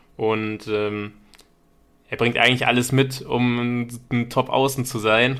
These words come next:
Und, äh, das kann er jetzt in Dresden endlich zeigen und es freut mich für ihn einfach unglaublich. Und, ähm,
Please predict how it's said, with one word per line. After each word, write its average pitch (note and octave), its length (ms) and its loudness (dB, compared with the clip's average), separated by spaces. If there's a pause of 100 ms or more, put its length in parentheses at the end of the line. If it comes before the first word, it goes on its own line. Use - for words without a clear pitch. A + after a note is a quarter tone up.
(160)
Und, A2+ 600 -6
äh, A2 260 2
das - 400 -8
kann A#2+ 160 -4
er A#2 80 2
jetzt A#2 220 2
in A#2 80 0
Dresden B2+ 320 2
endlich B2 280 0
zeigen B2+ 440 4
und A#2 320 -4
es A2 140 -6
freut B2 260 0
mich B2+ 100 -2
für B2+ 140 -2
ihn A2+ 80 -2
einfach A2+ 380 -2 (280)
unglaublich. A2+ 840 0
Und, A2+ 520 -4
ähm, A2 540 0